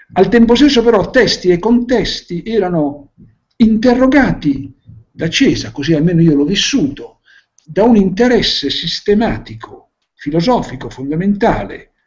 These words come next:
E si trattava non soltanto di dire che cosa gli au-, gli autori via via dicevano, ma anche di mettere in questione la cosa stessa che dicevano, quindi di riflettere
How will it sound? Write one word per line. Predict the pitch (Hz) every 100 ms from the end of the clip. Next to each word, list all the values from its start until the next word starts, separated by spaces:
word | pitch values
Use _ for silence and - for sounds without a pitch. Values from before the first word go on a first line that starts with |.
| _
E | 165 151
si | - 160
trattava | 185 190 190 220 175 143 139 - -
non | 156
soltanto | - 165 - 190 156 143
di | 127 135
dire | 165 160 135 120 - _ _ _ _ _
che | 147 139 -
cosa | 220 117 98 85 - - _ _ _ _ _ _ _ _ _
gli | _ 120
au-, | 120 117
gli | - 127
autori | 143 143 226 151 117 107 107 - _ _
via | 120 156 160 143
via | 226 196 135 113 110 - _ _
dicevano, | 120 165 - 233 135 151 240 294 277 _ _ _
ma | 160 175
anche | 262 294 247
di | 170 185
mettere | 214 208 202
in |
questione | 190 190 269 196
la | 160 -
cosa | 202 190
stessa | 196 339 294 - 143
che | 117
dicevano, | 117 - 131 104 107
quindi | 196 156
di | 113 113 113 - _ _ _ _ _ _
riflettere | 135 151 214 226 - - - - -